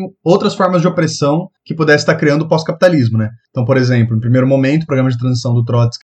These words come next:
não só o Trotsky, mas os outros marxistas revolucionários no, na União Soviética, propunham coisas que, é, são simples, né, até, mas que pra aquele momento revolucionário era o que ele colocava como um avan-, é, o que a gente precisava pra um avanço com consciência de classe, pra gente começar a chegar mais perto de um socialismo, de um comunismo, né?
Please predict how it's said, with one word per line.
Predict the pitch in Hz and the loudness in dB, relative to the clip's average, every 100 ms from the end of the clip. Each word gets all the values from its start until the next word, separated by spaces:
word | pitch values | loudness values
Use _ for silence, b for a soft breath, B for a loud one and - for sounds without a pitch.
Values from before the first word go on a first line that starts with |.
| - | -8
não | 139 | -4
só | 220 | -2
o | 185 | 0
Trotsky, | - 117 131 | 0 0 -2
mas | 123 | 0
os | 120 | 0
outros | 123 | -2
marxistas | 127 117 - 123 | -4 -6 -6 -4
revolucionários | 120 117 120 113 110 104 | -4 -2 -2 -2 -2 -4
no, | 113 113 113 | -2 0 0
na | |
União | 117 117 | 2 0
Soviética, | 117 113 107 - _ | 0 -4 -4 -8 _
propunham | 170 170 247 262 | -2 2 2 4
coisas | 247 254 | 4 2
que, | - - _ - | -4 -8 _ -4
é, | 143 | -4
são | - 196 | 0 -2
simples, | - 339 269 139 | 0 0 0 0
né, | 156 | 0
até, | 151 - 127 117 | -2 0 2 2
mas | 120 120 | 2 -2
que | - 147 131 | -2 -2 -2
pra | 160 | -2
aquele | 190 | 0
momento | 196 185 | 0 2
revolucionário | 165 156 156 160 147 165 202 214 _ | 2 0 0 0 2 0 -2 -6 _
era | - 165 | 2 2
o | |
que | 180 | 2
ele | 170 | 2
colocava | 185 175 170 175 190 | 2 2 2 2 0
como | - 180 165 | 0 2 4
um | |
avan-, | 156 143 151 190 247 - | 2 2 4 4 2 0
é, | 147 156 | -2 -2
o | 131 | 0
que | 170 | 0
a | |
gente | 160 | 0
precisava | 160 175 214 | 0 2 2
pra | 202 | 0
um | 196 | 0
avanço | 170 190 196 | 2 2 0
com | 185 | -6
consciência | 165 139 120 | -6 -8 -8
de | 160 | -6
classe, | - 156 180 - _ | -4 -4 -4 -10 _
pra | - 165 | -2 -2
gente | 160 | -2
começar | 180 165 175 | -4 0 0
a | |
chegar | 180 170 | 0 0
mais | 170 | 0
perto | 165 160 151 | 0 -2 0
de | |
um | 160 | -4
socialismo, | 170 165 135 135 160 135 | -2 -2 0 0 0 -4
de | |
um | 135 | -6
comunismo, | 147 165 127 101 | -4 -2 -2 -2
né? | 101 | -2